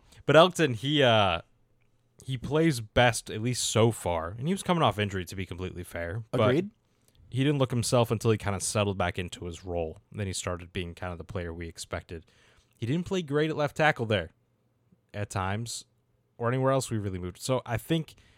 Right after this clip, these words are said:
Speaker 1: a stable line will help him significantly. So if Dave is back and back for good, you know, at least for this year, I think that'll, that'll help him out tremendously. And I look forward to him just killing people again,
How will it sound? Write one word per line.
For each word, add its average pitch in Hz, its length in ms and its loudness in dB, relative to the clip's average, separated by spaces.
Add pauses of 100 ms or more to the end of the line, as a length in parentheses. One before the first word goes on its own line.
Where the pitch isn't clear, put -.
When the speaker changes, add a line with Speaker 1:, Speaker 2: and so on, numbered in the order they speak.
Speaker 1:
a 117 100 -4
stable 127 520 0
line 107 300 2
will 95 120 -4
help - 300 -4
him 92 160 -6
significantly. 90 680 -10
So 95 120 -12
if 82 120 -16
Dave 147 220 2
is 120 80 -2
back 104 280 2
and 104 80 -6
back 101 200 0
for 101 120 -8
good, 101 380 -2 (180)
you 80 120 -16
know, 87 80 -14
at 90 60 -12
least 90 160 -14
for 90 120 -16
this 87 240 -10
year, 98 320 -6 (580)
I 110 60 -8
think 107 160 -6
that'll, 98 340 -4 (100)
that'll 107 260 -2
help - 280 -8
him 98 240 -8
out 92 260 -6 (140)
tremendously. 87 720 -10 (420)
And 120 60 0
I - 20 4
look 135 120 0
forward 160 220 6
to 127 80 4
him 135 280 2
just - 240 -12
killing 131 280 -2
people 85 300 -6
again, 80 280 -14